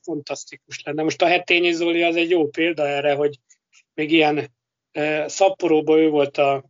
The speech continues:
leg-, legfiatalabb, ugye ő abban az évben toppant be, most meg az Erste Liga legidősebb kapus. Bocsi, Zoli, azt mondtam, hogy legidősebb, na,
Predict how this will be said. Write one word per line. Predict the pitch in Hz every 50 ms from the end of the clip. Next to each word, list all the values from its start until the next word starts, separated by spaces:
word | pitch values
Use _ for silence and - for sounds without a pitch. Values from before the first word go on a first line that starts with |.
| - _ _ _ _
leg-, | - 170 170 - - - 226 - - - _ _
legfiatalabb, | 185 170 165 170 165 - - - 185 175 170 - - 185 170 165
ugye | 175 165 175
ő | 175 180
abban | 180 175 160 170 160 160
az | 160 151
évben | 160 170 170 160 147 139 151 147 139 131 - _ _ _ _ _ _ _ _ _ _ _
toppant | - 175 170 - _ 175 156 151 156
be, | 160 185 202
most | 226 - 381 - - -
meg | 370 165 165
az | 165 320
Erste | 175 170 156 - - - 156
Liga | 151 147 147 147
legidősebb | 147 143 139 143 139 139 139 131 - - 143 131 -
kapus. | - 139 139 - 139 - - - _ _ _ _ _ _ _ - - - - _ _
Bocsi, | _ 180 190 190 - 180
Zoli, | 156 165 175 170 165 165
azt | 165 -
mondtam, | - 156 156 147
hogy | 147 151
legidősebb, | 165 170 165 180 175 180 175 - - - 196 185
na, | 170 185 175 165 160 160